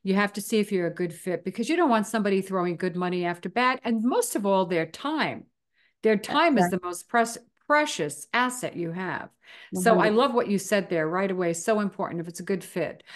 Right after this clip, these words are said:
Speaker 1: Well, we're gonna put that in our show notes. And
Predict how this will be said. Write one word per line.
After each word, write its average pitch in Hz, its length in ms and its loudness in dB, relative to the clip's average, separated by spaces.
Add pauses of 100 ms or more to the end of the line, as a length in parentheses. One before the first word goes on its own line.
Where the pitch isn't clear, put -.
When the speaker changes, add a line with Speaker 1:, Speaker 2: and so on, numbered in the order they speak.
(200)
Speaker 1:
Well, 202 300 6
we're 214 80 2
gonna 254 160 2
put - 220 -2
that 208 160 4
in 196 100 2
our 170 140 2
show 190 320 0
notes. 175 480 -2
And 185 440 0